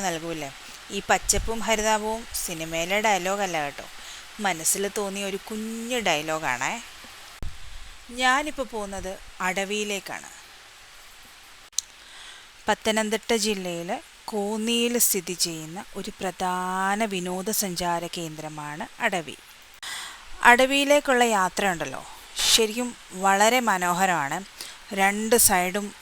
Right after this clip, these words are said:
മരങ്ങളൊക്കെ ഇങ്ങനെ തിങ്ങി വളർന്ന് നിൽക്കുവാണ്. ശരിക്കും ഒരു കാടിൻ്റെ നടുവിൽ കൂടെ ഉള്ള ഒരു യാത്ര, ഒറ്റപ്പെട്ടൊരു യാത്ര,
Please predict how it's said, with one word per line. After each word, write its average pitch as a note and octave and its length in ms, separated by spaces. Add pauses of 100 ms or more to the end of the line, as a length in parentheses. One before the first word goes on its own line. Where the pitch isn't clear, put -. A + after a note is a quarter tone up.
(100)
മരങ്ങളൊക്കെ F#3+ 640
ഇങ്ങനെ F#3+ 240 (340)
തിങ്ങി A#3 400 (100)
വളർന്ന് F#3+ 480
നിൽക്കുവാണ്. D3+ 500 (880)
ശരിക്കും A#3 400
ഒരു C#4 100 (200)
കാടിൻ്റെ G#3+ 580
നടുവിൽ G3+ 360 (100)
കൂടെ G#3+ 260
ഉള്ള G3 180
ഒരു F#3 80 (100)
യാത്ര, D#3 240 (200)
ഒറ്റപ്പെട്ടൊരു F#3+ 720
യാത്ര, D#3 280